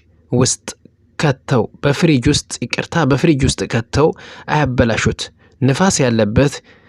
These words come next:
ያልታመቀ አየር ለሙዝ የሚስማማ ነውና በዚያ አያኖሩት ይለናል ማለት ነው።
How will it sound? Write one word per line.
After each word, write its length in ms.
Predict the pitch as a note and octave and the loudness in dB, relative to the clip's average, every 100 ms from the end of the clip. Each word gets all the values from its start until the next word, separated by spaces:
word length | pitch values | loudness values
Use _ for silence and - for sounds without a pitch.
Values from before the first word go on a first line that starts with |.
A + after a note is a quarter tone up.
| _ _ | _ _
ያልታመቀ 680 | C3 C#3+ - - G#3+ F3 C#3 - | 0 0 0 2 4 2 0 0
አየር 400 | B2 G#2+ A2+ C3+ E3 - - | 0 2 0 0 -2 -8 -2
ለሙዝ 420 | B2+ A#2 D#3 E3+ - | 0 4 2 2 0
የሚስማማ 680 | C3 A#2+ A#2+ D3+ D#3+ C#3+ B2 A2+ | 0 2 2 2 2 2 2 2
ነውና 320 | A#2 A#2 A#2 C#3+ F#3 - - - - - - _ _ - | 2 2 2 0 -2 -6 -20 -20 -20 -20 -20 _ _ 0
በዚያ 380 | C3+ A#2+ C3+ D3 - - | 0 2 2 0 -2 -4
አያኖሩት 680 | D3 C3 A#2+ A2+ A2 G#2+ - | -2 0 2 2 0 -2 -2
ይለናል 420 | A#2 A2 G#2+ G#2+ | 0 0 0 -2
ማለት 240 | A2 - | -4 -4
ነው። 140 | D#3 | -2